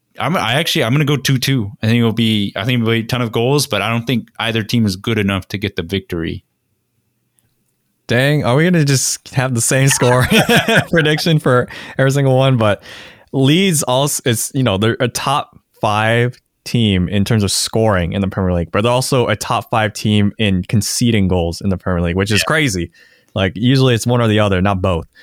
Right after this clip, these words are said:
Speaker 2: So Leeds, you know, these games are always high scoring. Arsenal, not really. So, I don't know. I could see Leeds winning this, actually.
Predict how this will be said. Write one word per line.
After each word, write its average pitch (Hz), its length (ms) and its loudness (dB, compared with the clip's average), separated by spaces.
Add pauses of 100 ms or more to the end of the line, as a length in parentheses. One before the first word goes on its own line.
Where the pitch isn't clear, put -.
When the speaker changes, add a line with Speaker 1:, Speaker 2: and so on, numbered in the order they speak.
(360)
Speaker 2:
So 98 300 0
Leeds, 131 560 0 (240)
you 113 100 0
know, 95 140 2
these 113 280 2
games 117 200 2
are 107 60 0
always 101 340 0
high 98 160 -2
scoring. 98 520 0 (300)
Arsenal, 101 600 0 (1120)
not 92 320 -4
really. 98 320 0 (300)
So, 113 580 0 (840)
I - 100 -14
don't 185 160 0
know. 131 160 0
I 104 100 -2
could - 160 -6
see 160 220 -2
Leeds 113 340 2
winning 95 320 -2
this, - 200 -8
actually. 98 460 -6